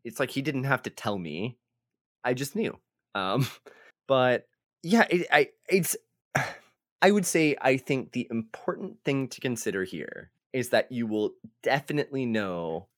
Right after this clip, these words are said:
if your familiar is more than an animal companion. So if you aren't sure, I mean, I'm very sorry to say it's probably not your <laughs> familiar. Um,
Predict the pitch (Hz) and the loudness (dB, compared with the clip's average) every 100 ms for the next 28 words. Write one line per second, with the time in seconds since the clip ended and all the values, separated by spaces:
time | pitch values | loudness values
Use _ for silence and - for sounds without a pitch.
0 | - 131 - 113 131 123 127 113 104 95 | -4 -4 -2 0 0 0 -2 0 0 0
1 | 95 85 110 107 98 101 123 123 113 117 | 0 0 -2 -2 -4 -4 0 0 0 0
2 | 110 90 98 95 92 98 92 80 73 73 | -2 -2 -4 -6 -8 -8 -8 -8 -8 -10
3 | 64 64 87 - _ _ - - 127 - | -10 -12 -14 -16 _ _ -4 2 2 0
4 | - 175 - 143 151 - 127 131 - - | -2 -2 -2 -6 -6 -2 0 0 0 -4
5 | - 107 98 92 - - 107 107 110 98 | 0 2 2 0 -4 -2 0 0 -2 -2
6 | 107 107 98 127 117 113 - 110 95 90 | 0 -2 2 4 4 2 0 0 0 -2
7 | - 76 - - 104 - - - 104 90 | -2 -4 -4 -4 -4 -4 -12 -4 -4 -2
8 | 87 87 82 73 - 95 - 110 82 64 | -6 -6 -4 -6 -4 -4 0 0 0 -6
9 | 50 - _ _ - _ _ 101 95 92 | -16 -20 _ _ -20 _ _ -4 -2 -2
10 | 82 78 85 104 | -6 -8 -10 -12